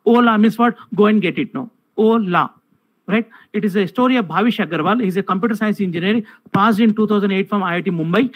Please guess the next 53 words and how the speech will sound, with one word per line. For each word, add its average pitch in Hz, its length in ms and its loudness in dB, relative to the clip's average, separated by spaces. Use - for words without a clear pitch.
And 180 220 -4
when 190 120 2
he 208 80 4
joined 208 320 2
for 226 120 2
the 190 260 2
Microsoft 202 560 0
in 190 140 0
Bangalore, 175 480 0
he, 202 400 2
and 196 260 0
his, 190 160 0
he 202 180 -2
was 185 220 0
very 214 200 2
dynamic 214 440 2
in 208 120 2
his 156 160 -2
work. 170 280 -4
In 226 140 2
short 247 300 0
period 233 200 4
of 220 140 0
time, 202 180 2
he, 208 320 4
uh, 214 100 2
wins, 208 520 4
he, 196 220 2
he 208 180 0
earns 214 280 4
the 190 340 4
heart 202 240 0
of 202 120 0
the 202 80 0
top - 260 -2
management. 156 480 0
And 190 140 0
he, 214 80 4
whatever 214 420 0
he 214 180 4
want 196 240 0
to 214 100 0
give 170 200 -2
the 214 80 0
ideas, 185 480 -2
and 208 120 2
he's 190 100 0
having 196 300 2
a 202 40 2
bold 214 360 2
and 196 240 0
frank 226 260 2
ideas. 180 400 0